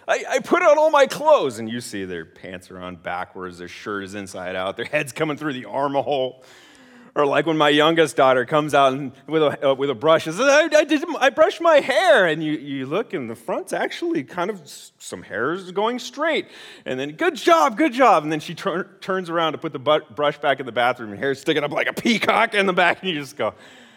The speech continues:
"Uh, how can you not love that?" Jesus, looking at him, loved him and said to him,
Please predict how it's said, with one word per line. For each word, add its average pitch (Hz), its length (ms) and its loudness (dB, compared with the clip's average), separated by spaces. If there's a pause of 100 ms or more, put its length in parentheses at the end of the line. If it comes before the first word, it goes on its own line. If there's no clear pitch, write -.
(300)
"Uh, 92 520 -8 (400)
how - 180 -8
can 269 180 -8
you 226 120 -8
not 180 260 -4
love 208 360 -8
that?" - 380 -16 (2000)
Jesus, 110 460 -12
looking 95 400 -12
at 85 80 -12
him, 90 340 -14
loved 98 420 -16
him 87 300 -18
and 82 100 -20
said 87 280 -16
to 85 80 -18
him, 90 400 -20